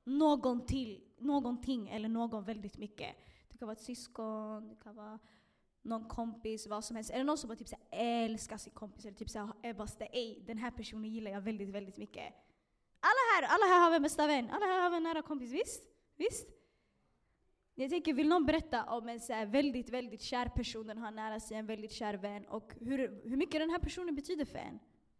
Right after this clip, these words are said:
Vi har kärt varannan kille, varannan tjej, vi kan... Jag vet att du har jättefina syskon där uppe. Vill du berätta om dem? Vi kan, eh, ta upp mikrofonen, den låg där nere någonstans. Den når hela vägen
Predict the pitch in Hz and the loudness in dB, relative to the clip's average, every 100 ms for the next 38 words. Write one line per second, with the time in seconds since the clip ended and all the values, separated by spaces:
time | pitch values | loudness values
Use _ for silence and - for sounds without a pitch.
0 | _ _ _ _ _ _ _ _ _ _ | _ _ _ _ _ _ _ _ _ _
1 | _ _ _ _ _ _ - 226 277 254 | _ _ _ _ _ _ -6 -2 0 2
2 | 233 254 247 247 240 240 233 226 233 240 | 2 0 -2 -4 -6 -2 0 0 -2 -4
3 | 240 240 233 226 247 226 226 226 - _ | -6 -6 -6 -4 -4 -2 -4 -8 -14 _
4 | _ 302 440 349 392 392 381 370 349 349 | _ -2 0 0 2 4 2 0 -2 -2
5 | 302 302 - 240 214 220 _ 240 254 262 | -2 -6 -4 -6 -6 -14 _ -8 -8 -4
6 | 233 208 - _ _ _ _ - - - | -6 -6 -16 _ _ _ _ -20 -20 -20
7 | - - - 262 311 359 359 277 240 220 | -20 -20 -6 -2 2 2 4 2 2 0
8 | 202 - - _ _ _ _ - - - | -4 -12 -20 _ _ _ _ -20 -20 -14
9 | 226 - 302 285 277 277 269 262 311 269 | -10 -2 2 2 0 -2 -4 -4 -8 -6
10 | 285 262 277 262 226 208 208 233 233 254 | -8 -8 -6 -6 -6 -12 -12 -10 -8 -8
11 | 233 202 220 220 226 226 214 190 208 - | -8 -10 -10 -8 -8 -10 -10 -14 -18 -18
12 | - - - - 247 254 220 208 247 - | -20 -20 -20 -12 -6 -6 -6 -10 -8 -10
13 | 214 | -8